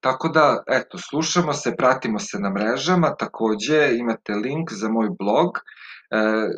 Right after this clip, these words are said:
gde ć-, gde ću pisati tekstove koji će biti povezani sa temama koji se, o kojima govorimo u podcastima, ali i temama koje neće biti u podcastima, koje su društveno značajne i aktuelne.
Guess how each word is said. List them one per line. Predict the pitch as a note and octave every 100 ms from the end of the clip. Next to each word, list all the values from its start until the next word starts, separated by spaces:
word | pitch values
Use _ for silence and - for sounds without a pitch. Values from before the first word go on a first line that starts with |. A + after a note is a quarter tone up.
| A#2+ A2+
gde | A2 A2+ A2+
ć-, | - G#2+ F#2+ - -
gde | - A2 A#2+ A#2
ću | - A#2 A2+ G#2+ E2+ D2 F#2 F2+
pisati | - A#2+ C3+ - A2
tekstove | A#2+ G#2+ - - C#3 B2+ A2+ G#2+ G2 - _ _ _ _ _ _ _ _ - -
koji | A#2+
će | A2+ A2+
biti | B2 - -
povezani | A2+ C3+ C3 A#2+
sa | A2 A2+
temama | - A#2 C3+ C#3
koji | - A#2
se, | A#2 A#2+ G#2+
o | F#2+ G#2+
kojima | - A#2 A#2+
govorimo | G#2 G#2 G#2+ B2 A2 G2+ G2
u | F#2 F2 E2+ -
podcastima, | F#2 - D#3+ F3 - E3 D#3 C3 - - - - _ -
ali | D#3 E3+ F3
i |
temama | E3+ D#3+ E3
koje | D#3+ D#3 E3
neće | D#3 - A2
biti | A#2 -
u | G#2
podcastima, | A#2 A2+ D#3+ D#3+ C#3 B2
koje | - B2+
su | B2 B2 A2+ G#2
društveno | A#2+ A#2 - C3 A2
značajne | G2 A2+ B2 - B2+ A#2 A2+ A2
i | G2+
aktuelne. | - - - D2 C#2 C2+ D2